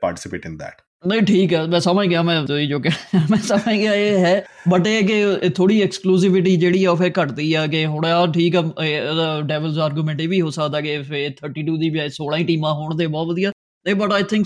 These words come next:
Speaker 2: so ਕਿ ਜੇ ਹੁਣ, ਅਹ, ਜਿੰਨਾ ਵੀ ਥਰਟੀ ਟੂ was the right balance ਤੇ ਹੁਣ ਫੋਰਟੀ ਏਟ ਕਰ ਦਿੱਤਾ, ਫਿਰ ਇਹ ਕਿ ਉਹ ਤੋਂ ਫਿਰ ਦੋ, ਉਹ ਤੋਂ ਬਾਅਦ ਚੋਂ ਫਿਰ multiple of eight ਕਿਹੜਾ ਅਗਲਾ ਬਣਦਾ, ਫਿਫਟੀ ਸਿਕਸ ਬਣ ਜਾਂਦਾ ਹੈ, ਹਨਾ, ਫਿਰ ਸਿਕਸਟੀ ਫੋਰ ਬਣ ਜਾਂਦਾ, ਇੱਦਾਂ ਵਧੀਆ ਜਾਊਗਾ। ਥਰਟੀ ਟੂ was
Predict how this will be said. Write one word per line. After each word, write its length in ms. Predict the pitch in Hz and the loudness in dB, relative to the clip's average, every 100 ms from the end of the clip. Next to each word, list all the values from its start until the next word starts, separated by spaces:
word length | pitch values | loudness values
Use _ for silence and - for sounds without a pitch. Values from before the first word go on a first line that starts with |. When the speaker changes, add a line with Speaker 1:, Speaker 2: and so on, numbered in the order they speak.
| 220 | 2
Speaker 2:
so 80 | 214 | 2
ਕਿ 80 | |
ਜੇ 100 | 208 | 2
ਹੁਣ, 220 | 196 190 170 | 2 2 2
ਅਹ, 220 | 170 160 | 0 0
ਜਿੰਨਾ 260 | 156 156 170 | 0 0 2
ਵੀ 140 | 170 | 2
ਥਰਟੀ 520 | 165 _ _ 190 180 208 | 0 _ _ 2 4 6
ਟੂ 120 | 214 | 4
was 240 | 185 190 156 160 | 4 2 2 2
the 120 | 175 | 2
right 240 | 156 165 147 | 2 0 0
balance 400 | 143 147 202 214 _ - | -2 0 0 -2 _ -6
ਤੇ 60 | 185 | 0
ਹੁਣ 120 | 190 | 0
ਫੋਰਟੀ 360 | - 175 202 196 | 2 0 2 2
ਏਟ 140 | 185 | 4
ਕਰ 160 | 180 175 | 2 2
ਦਿੱਤਾ, 240 | 180 196 | 2 2
ਫਿਰ 180 | 180 190 | 2 2
ਇਹ 140 | 202 | 2
ਕਿ 80 | 202 | 2
ਉਹ 180 | 190 185 | 2 2
ਤੋਂ 120 | 196 | 0
ਫਿਰ 120 | 180 175 | 2 2
ਦੋ, 440 | 160 165 165 143 | 2 0 0 -2
ਉਹ 160 | 165 165 | -6 -2
ਤੋਂ 100 | 185 | -2
ਬਾਅਦ 200 | 160 160 | -2 0
ਚੋਂ 100 | 180 | 0
ਫਿਰ 260 | 170 170 165 | 2 2 2
multiple 640 | 156 156 156 151 156 165 | -2 -2 -2 -2 -2 0
of 100 | 160 160 | -2 -2
eight 160 | 156 143 | -6 -4
ਕਿਹੜਾ 240 | 165 175 160 | -4 -2 -2
ਅਗਲਾ 200 | 160 151 | -4 -4
ਬਣਦਾ, 240 | 151 147 | -6 -4
ਫਿਫਟੀ 300 | 185 170 190 | -2 0 0
ਸਿਕਸ 200 | 165 175 175 | 0 -2 -2
ਬਣ 140 | 165 | -2
ਜਾਂਦਾ 300 | 165 151 160 | -2 -2 -2
ਹੈ, 140 | 156 | 0
ਹਨਾ, 140 | 170 196 | 0 -2
ਫਿਰ 120 | 165 | -2
ਸਿਕਸਟੀ 300 | 147 - 170 | -10 -8 -4
ਫੋਰ 200 | 165 165 | -2 -2
ਬਣ 200 | 165 160 | -2 -4
ਜਾਂਦਾ, 200 | 160 156 - | -8 -6 -2
ਇੱਦਾਂ 240 | 160 185 | 0 0
ਵਧੀਆ 240 | 165 160 190 | 0 0 2
ਜਾਊਗਾ। 300 | 190 196 202 _ _ _ _ - | 2 0 -6 _ _ _ _ 0
ਥਰਟੀ 240 | 196 233 | 2 4
ਟੂ 260 | 214 240 233 | 4 6 6
was 300 | 196 214 | 4 4